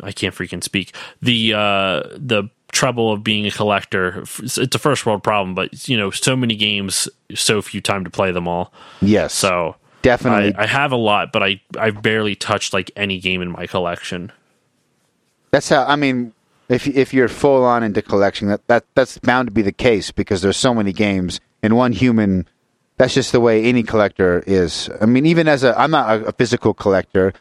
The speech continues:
Speaker 2: but my Steam library is, like, at, like, nine hundred and something. I mean, dude, I
Speaker 1: Holy shit. Like, I have,
Speaker 2: It's
Speaker 1: like, I'm almost
Speaker 2: retarded.
Speaker 1: at three hundred in my Steam <laughs> library. I'm nowhere near
Speaker 2: Yeah.
Speaker 1: that.
Speaker 2: It's, it's, it's retarded. I stopped. Actually,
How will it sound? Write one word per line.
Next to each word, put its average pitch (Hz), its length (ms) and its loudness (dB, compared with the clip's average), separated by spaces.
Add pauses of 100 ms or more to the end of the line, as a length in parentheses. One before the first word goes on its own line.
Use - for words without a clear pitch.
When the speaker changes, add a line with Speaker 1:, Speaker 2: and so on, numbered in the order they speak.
(220)
Speaker 2:
but 107 140 2
my 101 100 0
Steam 143 340 0
library 90 440 0
is, 87 120 -8
like, 87 200 -6
at, 85 80 -8
like, 87 200 -4
nine 92 340 2
hundred 110 340 0
and 85 100 -4
something. 107 480 0
I 113 60 2
mean, 104 320 2
dude, 95 120 0
I 90 60 2
Speaker 1:
Holy 98 420 0
shit. - 380 -4
Like, 104 180 -2
I 117 120 2
have, 113 180 0
Speaker 2:
It's 117 80 6
Speaker 1:
like, 95 240 -2
I'm 117 160 0
almost 113 360 2
Speaker 2:
retarded. 127 160 2
Speaker 1:
at 110 40 2
three 87 140 0
hundred 98 340 -4
in 87 80 -4
my 90 200 -2
Steam 98 240 -2
<laughs> 87 60 -4
library. 98 460 -2
I'm 101 140 -6
nowhere 104 360 -2
near 107 200 2
Speaker 2:
Yeah. 101 80 4 (160)
Speaker 1:
that. 110 140 -8 (600)
Speaker 2:
It's, 143 180 2
it's, 165 380 0
it's 143 180 0
retarded. 92 440 2
I 123 140 4
stopped. 117 460 0
Actually, 127 520 2